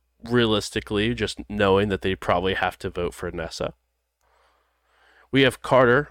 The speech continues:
voting for Nessa as the devil you know versus the devil you know. And we have Eva, who is very much on the fence. But after some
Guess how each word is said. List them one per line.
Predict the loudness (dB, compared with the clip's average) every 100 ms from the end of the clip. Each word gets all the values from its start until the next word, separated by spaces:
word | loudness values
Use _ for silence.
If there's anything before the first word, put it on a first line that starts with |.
| -12
voting | 0 0 0 -4
for | -4 -2
Nessa | -2 -4 -4
as | -4 -4 -4
the | -6
devil | -4 -4 -4
you | -6
know | -6 -4 -6 -8 _ _ -8
versus | -8 -6
the | -10
devil | -8 -8
you | -10 -10
know. | -10 -12 -12 _ -20 _ _ _ _ _ _ -18 -18 _ _ _ _ -2
And | 2
we | 4
have | 4 2 _
Eva, | 0 0 2 -2 -4 -14 _ _ _ -4
who | -2
is | 0 -4
very | 0 2 4
much | 4 2 0 -4
on | -4 -4
the | -10
fence. | -6 -6 -6 -6 -6 -8 _ _ _ _ _ _ _ _ _ _ _ _ _ _ _ _ _ _ _ _ _ _ _ _ _ 0
But | 0 0 -6 -8 -10 _ _ _ _ _ _ _ _ _ -20 _
after | 0 2 0 0 0 0
some | 0 0 -2 -4